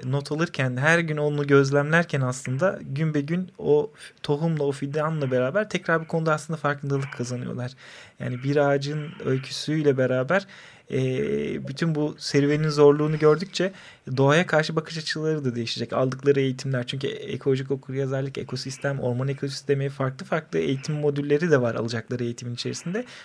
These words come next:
En azından bakış açıları değişmiş olacak ve kaynaklar arttıkça daha fazla kişiye de ulaşma şansımız olacak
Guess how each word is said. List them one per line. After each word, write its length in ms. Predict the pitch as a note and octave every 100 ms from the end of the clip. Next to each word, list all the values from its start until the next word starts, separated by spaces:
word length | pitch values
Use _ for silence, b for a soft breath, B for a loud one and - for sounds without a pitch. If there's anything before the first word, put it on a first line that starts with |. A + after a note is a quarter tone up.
| B D#3+
En 120 | - G#3
azından 420 | F#3 F3 F#3+ F3
bakış 200 | F3 F#3
açıları 400 | E3+ - F3+ E3
değişmiş 380 | E3 E3 F#3+ D#3
olacak 380 | C3+ B2+ F#3 - B B D#3
ve 100 | D3
kaynaklar 520 | F3 F3 F3 D#3 D3
arttıkça 640 | D#3 D#3 D3+ C#3 E3 - B - -
daha 160 | F3 E3+
fazla 320 | D3 C3+ C3+
kişiye 360 | - - C#3
de 180 | F3 G3 E3
ulaşma 380 | D3+ D#3 D#3+
şansımız 480 | D3+ C3+ B2 C3 A#2+
olacak 360 | A#2+ A2+ A#2+